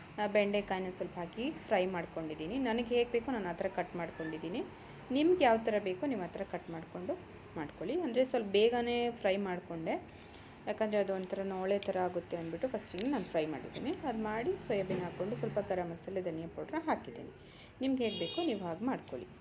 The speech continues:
ಓಕೆ, ನಮ್ಮ ಚಪಾತಿ ಹಿಟ್ಟನ್ನ ನಾನು ಫಸ್ಟೇ ಕಲಸಿಟ್ಟಿರೋದ್ರಿಂದ already ಎಲ್ಲ ರೆಡಿ ಮಾಡಿಟ್ಟಿದ್ದೆ. ಇವಾಗ ನಾನು ಅದನ್ನು ಲಟ್ಸ್ಬಿಟ್ಟು, ಆ, ಚಪಾತಿ ಮಾಡೋಣ ಅಂತ ಇವಾಗ ಅದನ್ನು ಲಟ್ಸ್ತಾ ಇದ್ದೀನಿ.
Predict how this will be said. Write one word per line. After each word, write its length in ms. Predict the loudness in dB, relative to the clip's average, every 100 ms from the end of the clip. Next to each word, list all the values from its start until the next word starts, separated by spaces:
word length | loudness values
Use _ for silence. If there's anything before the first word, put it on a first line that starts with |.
| -18 -18 -18 -18 -18 -16 -16 -14 -10 -6 -6 -8
ಓಕೆ, 220 | 0 0 0 -10 -14 -8 0
ನಮ್ಮ 220 | 0 2
ಚಪಾತಿ 340 | 2 2 2
ಹಿಟ್ಟನ್ನ 260 | 0 -2 -2
ನಾನು 160 | 0
ಫಸ್ಟೇ 540 | 0 -2 -4 -2 0 -2 -8 -12 0
ಕಲಸಿಟ್ಟಿರೋದ್ರಿಂದ 800 | 0 2 -2 -2 -2 -2 0 0 -2 -6 -16 -16 -14 -10 0 2
already 240 | 4 4 4
ಎಲ್ಲ 140 | 4
ರೆಡಿ 240 | 4 2 0
ಮಾಡಿಟ್ಟಿದ್ದೆ. 540 | -2 -4 -4 -2 0
ಇವಾಗ 260 | 2 2 0
ನಾನು 360 | -2 -4 -4
ಅದನ್ನು 320 | -4 -4 -2
ಲಟ್ಸ್ಬಿಟ್ಟು, 540 | -4 -6 -8 -10 -4 -4 -4 -10 -12 -10 -10 -10 -10 -10
ಆ, 420 | -6 -4 -2 -2 -4 -4
ಚಪಾತಿ 300 | 0 0 0
ಮಾಡೋಣ 320 | -2 -2 -4
ಅಂತ 240 | -6 -4 -2 -2 -4 -8 -6 -4
ಇವಾಗ 300 | 2 2 2 0 -2 -12 -12 -12 -6 0
ಅದನ್ನು 240 | 2 4
ಲಟ್ಸ್ತಾ 440 | 4 4 0 2
ಇದ್ದೀನಿ. 360 | 2 0 -2